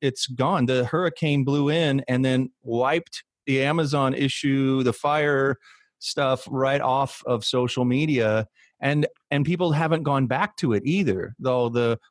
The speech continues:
hurricane is still a developing issue because we're dealing with the aftermath. The news cycle doesn't have time to circle back to anything.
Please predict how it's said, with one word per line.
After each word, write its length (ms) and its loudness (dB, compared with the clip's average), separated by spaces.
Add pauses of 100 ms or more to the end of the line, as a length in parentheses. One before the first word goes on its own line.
hurricane 540 0
is 160 -2
still 240 0
a 40 0
developing 500 0
issue 440 0
because 580 -2 (140)
we're 120 -2
dealing 280 2
with 100 2
the 160 0
aftermath. 640 0 (480)
The 100 0
news 300 2
cycle 500 0
doesn't 300 0
have 180 -2
time 440 2
to 60 0
circle 380 -2
back 340 -2
to 220 -2
anything. 640 -2